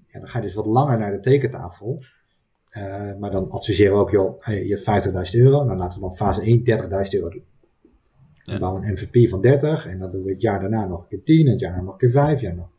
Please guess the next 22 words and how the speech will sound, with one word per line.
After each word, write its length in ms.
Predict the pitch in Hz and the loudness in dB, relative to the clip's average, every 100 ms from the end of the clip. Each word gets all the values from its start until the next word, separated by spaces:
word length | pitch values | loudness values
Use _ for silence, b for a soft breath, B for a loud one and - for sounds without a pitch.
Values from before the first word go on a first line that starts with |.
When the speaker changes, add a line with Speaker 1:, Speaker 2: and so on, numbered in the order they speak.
| B B B B _ | B B B B _
Speaker 1:
En 100 | 92 | -2
zo 80 | 104 | 0
probeer 180 | 104 98 | 2 0
je 80 | 92 | -4
dat. 120 | 95 _ b b b b | -12 _ b b b b
Maar 120 | 104 | 0
ja, 140 | 110 120 | 4 4
die 120 | 107 | 4
continuous 420 | 120 123 156 131 | 2 4 4 4
improvement, 720 | 110 131 156 135 110 131 - _ _ _ | 4 4 4 4 2 0 -2 _ _ _
ja, 260 | - 123 127 | -4 2 2
dat 200 | 123 - | 0 2
is, 320 | 127 - - _ _ - - - _ _ _ | 0 0 -10 _ _ -18 -18 -18 _ _ _
dat 40 | |
is 100 | 120 | 0
lang 180 | 117 147 | 4 6
niet 100 | 139 | 6
al-, 200 | 123 123 | 4 2
altijd 260 | 127 123 120 | 0 -2 0
onze 180 | 120 113 | 0 2
rol. 280 | 120 160 107 | 6 6 4
Want, 340 | 101 - - | 0 -8 -18